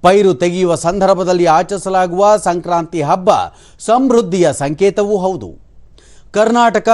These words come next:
ಆಂಧ್ರಪ್ರದೇಶ ಮತ್ತು ತಮಿಳುನಾಡುಗಳ ಪ್ರಮುಖ ಹಬ್ಬಗಳಲ್ಲಿ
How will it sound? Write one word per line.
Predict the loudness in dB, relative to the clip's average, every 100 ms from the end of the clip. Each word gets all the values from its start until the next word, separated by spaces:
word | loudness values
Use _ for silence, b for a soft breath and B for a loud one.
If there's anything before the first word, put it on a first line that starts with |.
| 4
ಆಂಧ್ರಪ್ರದೇಶ | 4 2 0 -2 0 2 2 0
ಮತ್ತು | 0 -2 -2
ತಮಿಳುನಾಡುಗಳ | -2 -2 -2 0 0 0 0
ಪ್ರಮುಖ | 0 -2 -2 -2
ಹಬ್ಬಗಳಲ್ಲಿ | 0 0 0 0 0 -2 -8